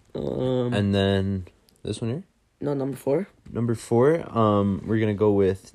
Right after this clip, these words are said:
Speaker 2: do you prefer summer or winter activities? Or basically, what's your favorite season?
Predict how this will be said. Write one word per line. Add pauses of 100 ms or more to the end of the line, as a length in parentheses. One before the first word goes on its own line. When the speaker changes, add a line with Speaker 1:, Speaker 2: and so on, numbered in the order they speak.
Speaker 2:
do
you
prefer
summer
or
winter
activities? (460)
Or
basically,
what's
your
favorite
season?